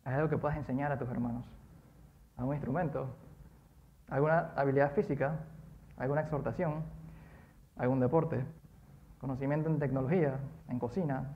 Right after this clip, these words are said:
¿Jardinería? ¿Electricidad? ¿Manejar niños? ¿Aprender a relacionarse mejor con los demás? Hay algo que puedes enseñar. Y si sientes que no hay mucho que puedas aportar, estás dispuesto a aprender.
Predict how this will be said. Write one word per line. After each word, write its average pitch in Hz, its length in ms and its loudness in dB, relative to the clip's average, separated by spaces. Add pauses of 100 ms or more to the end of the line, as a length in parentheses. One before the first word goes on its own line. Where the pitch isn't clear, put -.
¿Jardinería? 139 720 2
¿Electricidad? 143 680 0 (920)
¿Manejar 135 380 2
niños? 151 360 4 (760)
¿Aprender 131 340 2
a 160 60 4
relacionarse 139 520 2
mejor 139 240 2
con 147 100 -2
los 131 100 -2
demás? 139 360 -2 (1200)
Hay 131 120 -2
algo 156 300 2
que 123 80 -2
puedes 120 200 -2
enseñar. - 360 -6 (720)
Y - 60 -6
si 127 100 -2
sientes 214 300 2
que 165 80 2
no 156 60 0
hay 160 40 6
mucho 175 240 4
que 151 80 4
puedas 160 220 2
aportar, 156 460 0 (880)
estás 143 240 -2
dispuesto 156 340 -4
a - 20 -4
aprender. - 300 -6